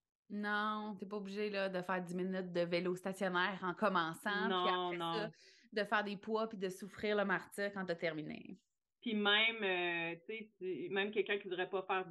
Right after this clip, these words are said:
Speaker 2: du tout de musculation, mais qui a envie de se remettre à l'horaire de, ben, on, on parle de se mettre à l'horaire, mais tu sais, de bouger, tout ça, on peut aussi créer un plan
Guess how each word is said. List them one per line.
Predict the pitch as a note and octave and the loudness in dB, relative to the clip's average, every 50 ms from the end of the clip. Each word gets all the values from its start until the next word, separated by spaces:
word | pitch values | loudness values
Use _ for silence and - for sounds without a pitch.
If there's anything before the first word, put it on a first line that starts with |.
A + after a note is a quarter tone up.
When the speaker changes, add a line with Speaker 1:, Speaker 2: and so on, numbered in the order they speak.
| D#3+ - | -12 -12
Speaker 2:
du | F#3 G3 G3+ - | -12 -14 -14 -10
tout | - A#3+ A#3+ E4 G4+ - - _ - | -6 -2 2 2 2 0 0 _ 0
de | F#3 F#3+ | 2 2
musculation, | F#3 F#3 F3 E3+ - - F#3+ F#3 F3 D#3+ E3 E3 - A3 G#3+ A3 | 2 2 -6 -8 -10 -6 -2 0 2 2 0 -2 -2 -4 -2 -2
mais | G#3+ F#3+ F3 E3 | -2 -4 -6 -6
qui | - F#3 | -4 -4
a | F3 E3+ | -2 -2
envie | E3 E3+ E3+ F#3+ F#3 | -2 -4 -4 -8 -10
de | F3 E3+ E3+ F#3 F3+ F3+ F3+ F3+ - - | -8 0 2 2 2 2 0 -2 -4 -8
se | F#3 | -6
remettre | E3+ E3+ E3+ E3+ F3+ G3+ G3+ - | -6 -6 -6 -2 -2 -2 -2 0
à | G3 F3+ E3+ D#3+ D#3+ | 0 0 2 2 0
l'horaire | D#3+ D#3+ E3 F#3 F3+ F#3+ F3 | 0 -2 0 0 -2 0 0
de, | F3+ F3 E3+ - | -2 -6 -6 -6
ben, | D#3+ E3 D3+ C#3+ C3+ | -4 -4 -2 -2 -2
on, | D#3 D#3+ E3+ | -4 -4 -6
on | F3 E3+ E3 E3 | -4 -4 -4 -4
parle | D#3+ D#3 E3 E3+ E3+ | -4 -4 -4 -4 -6
de | E3 E3+ | -8 -8
se | E3 - | -10 -10
mettre | E3 F3 | -8 -6
à | D#3+ | -4
l'horaire, | D#3 D#3 F3 F#3 | -2 0 0 0
mais | G3 F#3 | -2 -2
tu | - G3+ | -4 -2
sais, | |
de | F3 F3+ F3 | -2 -2 -2
bouger, | E3 D#3 - E3+ F#4 G4 G4+ | -2 -6 -6 0 0 0 0
tout | - _ | 0 _
ça, | - G4+ F#4+ | -4 -2 -2
on | F4 | -2
peut | - - F4 - - | 0 -2 -2 -2 -2
aussi | - G4 - _ _ - G#3 G3+ G3+ _ | -4 -6 -6 _ _ -4 -4 -4 -4 _
créer | - - F3+ E3+ F3 F3 | -6 -4 -2 0 0 0
un | E3 E3 | 0 -2
plan | E3 - F3+ E3+ E3+ | -4 -4 -2 0 0